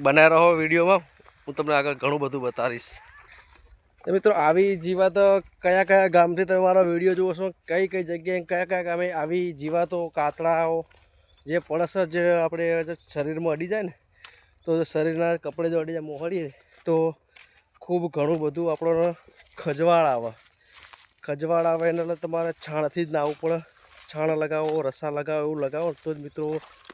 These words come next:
આ રે સારું લાગે, નકર તમને આખા શરીરમાં લાલ ઘૂમ ટેમા થઈ જાય. તો મિત્રો, finally આપણે ખેતરમાં આવી ગયા છીએ અને હવે દવા છાંટવાનું ચાલુ કરીએ છીએ. તમે જો-, જોજો આગળ વીડિયોમાં. જુઓ મિત્રો,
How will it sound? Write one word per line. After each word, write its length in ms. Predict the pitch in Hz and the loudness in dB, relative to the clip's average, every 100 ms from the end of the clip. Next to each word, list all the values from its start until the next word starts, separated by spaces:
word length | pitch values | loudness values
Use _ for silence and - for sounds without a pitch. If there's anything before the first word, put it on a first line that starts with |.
| - | -6
આ 100 | 127 | -2
રે 280 | 139 156 156 | 0 0 0
સારું 400 | - 131 139 143 | -2 -2 -2 -2
લાગે, 260 | 120 135 147 - | -4 -6 -10 -12
નકર 320 | 135 - 151 - _ _ _ | -12 -8 -8 -10 _ _ _
તમને 220 | 151 151 | -8 -4
આખા 240 | 143 - 151 | -4 -4 -4
શરીરમાં 380 | - 143 147 135 | -4 -4 -4 -4
લાલ 200 | 139 135 | -4 -6
ઘૂમ 220 | 131 131 | -8 -10
ટેમા 280 | 123 113 123 | -8 -8 -8
થઈ 140 | 123 | -10
જાય. 160 | 107 - - - _ _ - | -12 -14 -20 -20 _ _ -12
તો 80 | |
મિત્રો, 180 | 151 160 | -8 -6
finally 520 | 156 143 143 156 156 | -6 -4 -4 -4 -6
આપણે 240 | 147 139 151 | -6 -6 -6
ખેતરમાં 360 | 139 147 143 131 | -6 -8 -10 -10
આવી 180 | 135 160 | -10 -12
ગયા 160 | 170 | -12
છીએ 280 | 151 165 165 _ _ _ _ _ _ | -12 -12 -14 _ _ _ _ _ _
અને 100 | 131 | -6
હવે 300 | 135 156 165 | -2 0 0
દવા 260 | 147 147 160 | 0 0 -2
છાંટવાનું 440 | - 139 156 147 | -4 -6 -2 0
ચાલુ 260 | 139 120 127 | 2 0 0
કરીએ 280 | 123 113 110 | 0 -2 -2
છીએ. 200 | 127 120 - - - - - - | -4 -4 -8 -20 -20 -20 -14 -6
તમે 160 | 131 135 | -2 -2
જો-, 260 | 135 127 - | -2 -4 -2
જોજો 260 | 143 139 151 | -2 2 4
આગળ 260 | 135 170 165 - | 4 0 -2 -10
વીડિયોમાં. 420 | 123 120 117 110 - - - - - _ _ - - 127 | -4 -2 -4 -8 -14 -20 -20 -20 -20 _ _ -20 -16 -8
જુઓ 280 | 127 135 | -2 0
મિત્રો, 400 | 135 131 151 156 | 0 0 0 -2